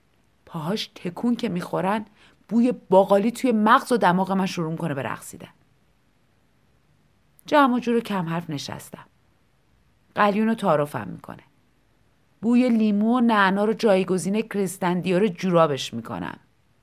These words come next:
دلم می‌خواد این زغالا زود خاکستر بشن و بریم و از شر اسانس پاهاش راحت بشم.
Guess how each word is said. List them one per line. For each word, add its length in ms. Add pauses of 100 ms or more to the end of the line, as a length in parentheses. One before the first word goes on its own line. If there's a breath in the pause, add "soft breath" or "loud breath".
(1400 loud breath)
دلم 300
می‌خواد 340
این 100
زغالا 440
زود 220
خاکستر 680
بشن 320
و 60
بریم 400
و 40
از 200
شر 440
اسانس 440
پاهاش 420
راحت 280
بشم. 400